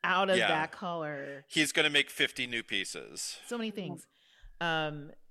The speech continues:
Speaker 1: uh, and, and this is, like, the bubbliest I think that we've seen Joshua in a while. Um,
Speaker 2: Mm-hmm.
Speaker 1: and, you know, I'm just saying, like, it, uh,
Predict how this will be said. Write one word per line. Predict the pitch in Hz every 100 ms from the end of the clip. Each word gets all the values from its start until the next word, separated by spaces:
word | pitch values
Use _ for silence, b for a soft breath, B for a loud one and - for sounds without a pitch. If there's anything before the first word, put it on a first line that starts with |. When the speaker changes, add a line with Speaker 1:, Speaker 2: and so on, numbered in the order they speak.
| -
Speaker 1:
uh, | 196 180 175 156 -
and, | 233 226 -
and | 285
this | 466
is, | 466 466
like, | 392 - -
the | 196 254 185 147
bubbliest | 185 233 277 285 294 - - -
I |
think | 196 240 226
that | 185
we've | 196
seen | - 196 196 196 185
Joshua | 151 156 175 156
in | 151
a | 151
while. | 143 127 147 180 208 226 b b b 139
Um, | 147
Speaker 2:
Mm-hmm. | 147 135 156 190
Speaker 1:
and, | 180 180 175 - -
you | 190
know, | 196
I'm | 190
just | 202
saying, | 226 180
like, | 160 156 _
it, | - 196 - -
uh, | - -